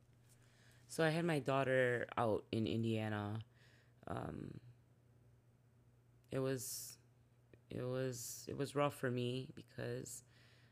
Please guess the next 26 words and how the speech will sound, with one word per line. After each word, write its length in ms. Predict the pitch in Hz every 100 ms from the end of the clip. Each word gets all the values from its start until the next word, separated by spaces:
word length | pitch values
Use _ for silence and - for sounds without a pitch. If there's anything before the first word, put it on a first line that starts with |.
| -
I 80 | -
got 180 | 135 139
homesick 600 | 123 139 135 - 113 92 _ - - - -
about, 680 | 127 113 127 123 123 123 120 - - - - - _ _ - _ _ - - - - - - - - -
um, 680 | - 131 127 127 - - - -
I 80 | -
wanna 200 | 135 135
say 180 | - 139
a 60 | 131
month 300 | 127 131 -
and 100 | 131
a 40 |
half 320 | 120 123 120
in. 420 | 117 127 143 139 -
I 80 | 120
really 340 | 117 135 135
missed 240 | 135 131 131
my 120 | 123
dad. 380 | 123 127 139 135
I 60 |
missed 280 | 123 127 - - -
my 120 | -
mom's 300 | 127 123 131
food. 540 | - 139 143 151 151 139 - - - - - -
My 80 | 113
mom 520 | 117 135 135 127